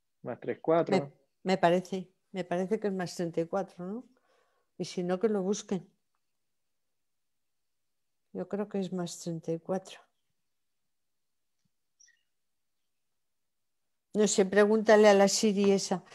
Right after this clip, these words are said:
Speaker 2: que lo dice todo rápido. El,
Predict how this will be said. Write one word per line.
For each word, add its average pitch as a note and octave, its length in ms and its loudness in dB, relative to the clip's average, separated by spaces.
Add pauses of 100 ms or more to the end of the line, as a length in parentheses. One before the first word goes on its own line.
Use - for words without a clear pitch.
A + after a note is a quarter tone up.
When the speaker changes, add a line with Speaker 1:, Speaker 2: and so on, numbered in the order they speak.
(200)
Speaker 2:
que A3 120 6
lo A3+ 120 12
dice B3+ 400 8
todo B3+ 500 4 (400)
rápido. A3+ 680 4 (2500)
El, G3+ 440 0